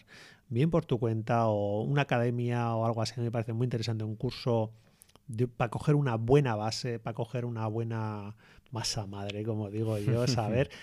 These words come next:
Speaker 1: saber por qué haces las cosas y luego siempre podrás especializarte en pequeñas cositas que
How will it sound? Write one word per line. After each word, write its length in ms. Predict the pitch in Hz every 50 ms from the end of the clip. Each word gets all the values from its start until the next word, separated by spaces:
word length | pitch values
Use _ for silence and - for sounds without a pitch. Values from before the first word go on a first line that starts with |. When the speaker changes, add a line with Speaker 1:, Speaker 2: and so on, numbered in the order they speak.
| - - -
Speaker 1:
saber 420 | - - 131 120 117 127 147 143 -
por 180 | 147 127 120
qué 100 | - -
haces 260 | 139 127 - 139 117 131
las 200 | 113 107 - -
cosas 480 | - 139 135 - - 220 233 233 - - - _ - - - _ _ -
y 140 | 151 120
luego 260 | 110 113 110 113 151 175
siempre 360 | - - 123 110 101 131 127
podrás 260 | - 110 101 104 98
especializarte 800 | 131 131 - 139 - - 117 110 107 - - 104 101 - - 123
en 100 | 135 131
pequeñas 540 | - 131 117 - - 104 101 107 113 -
cositas 640 | - - 117 110 - - - 110 98 - 120 120 -
que 180 | - 123 110